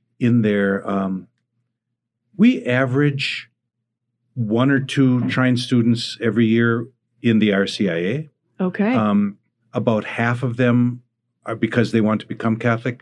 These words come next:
Speaker 1: About half of them because, uh, they never did anything with catechism or their faith beyond First Communion,
Speaker 2: Mm-hmm.
Speaker 1: and now they're in college and discovered that they want to, which is, a,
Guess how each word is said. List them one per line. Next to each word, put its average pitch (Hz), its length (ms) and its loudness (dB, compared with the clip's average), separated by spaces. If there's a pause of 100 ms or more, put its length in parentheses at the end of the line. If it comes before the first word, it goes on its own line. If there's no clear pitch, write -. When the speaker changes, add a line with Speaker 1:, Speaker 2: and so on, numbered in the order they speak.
(320)
Speaker 1:
About 196 260 0
half 120 280 -2
of 131 100 -4
them 135 200 2
because, 120 800 -2 (640)
uh, 110 440 -2
they 113 220 -2
never 117 260 2
did 117 180 2
anything 123 520 2
with 117 180 -2 (380)
catechism 127 580 0
or 117 80 2
their 110 140 -2
faith 117 380 -4
beyond 113 400 0
First 117 300 -2
Communion, 120 580 2
Speaker 2:
Mm-hmm. 180 320 -4
Speaker 1:
and 123 100 4
now 113 180 2
they're 107 180 0
in 104 100 -2
college 131 500 -2
and 117 80 -4
discovered 101 460 -4
that 92 120 -10
they 95 80 -2
want 98 300 -2
to, 80 220 -14
which 98 200 -12
is, 95 100 -8
a, 98 100 -6